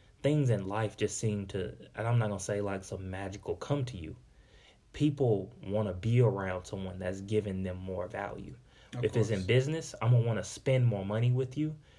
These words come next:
Speaker 1: because though I bought these Tide Pods and it's fifty-six pods in here and you gave me a bonus too, but I can wash fifty-eight loads of clothes, well, that's,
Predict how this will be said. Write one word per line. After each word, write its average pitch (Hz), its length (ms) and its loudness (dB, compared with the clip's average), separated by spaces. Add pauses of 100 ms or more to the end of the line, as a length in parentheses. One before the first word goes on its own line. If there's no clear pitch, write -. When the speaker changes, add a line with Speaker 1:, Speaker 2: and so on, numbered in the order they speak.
(160)
Speaker 1:
because 104 520 2 (140)
though 104 200 4
I 104 140 0 (220)
bought 110 320 0
these 101 180 -4
Tide 117 460 0
Pods 95 580 0
and 101 180 -4
it's 95 280 -4 (500)
fifty-six 120 540 0
pods 127 420 2
in 95 100 0
here 98 220 -2
and 92 100 -2
you 120 60 -2
gave 101 220 0
me 101 100 -2
a 90 80 -4
bonus 107 460 0
too, 127 400 2 (560)
but 98 100 -4
I 120 120 0
can 95 200 -4
wash 98 540 -4 (360)
fifty-eight 110 400 -2
loads 92 260 -2
of - 60 -8
clothes, 139 640 -2 (800)
well, - 140 0
that's, - 240 -6